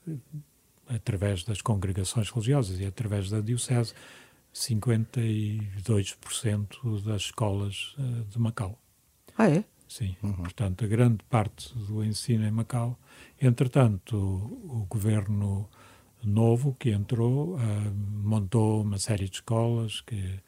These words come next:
Speaker 1: ah, alguns chamavam as escolas vermelhas,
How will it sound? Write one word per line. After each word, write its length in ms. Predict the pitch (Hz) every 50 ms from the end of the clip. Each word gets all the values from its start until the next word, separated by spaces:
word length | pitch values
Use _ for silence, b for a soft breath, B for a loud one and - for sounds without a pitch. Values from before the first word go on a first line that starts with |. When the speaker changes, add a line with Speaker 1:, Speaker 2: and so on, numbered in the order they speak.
| B B B B B B B B _
Speaker 1:
ah, 640 | - 95 90 87 90 90 90 92 92 90 92 104 107 92
alguns 400 | 95 95 92 85 98 95 92 -
chamavam 440 | - - 104 98 98 90 98 98
as 80 | 95 92
escolas 380 | - - 120 101 95 101 95 92
vermelhas, 600 | 101 110 110 110 117 117 120 123 139 139 -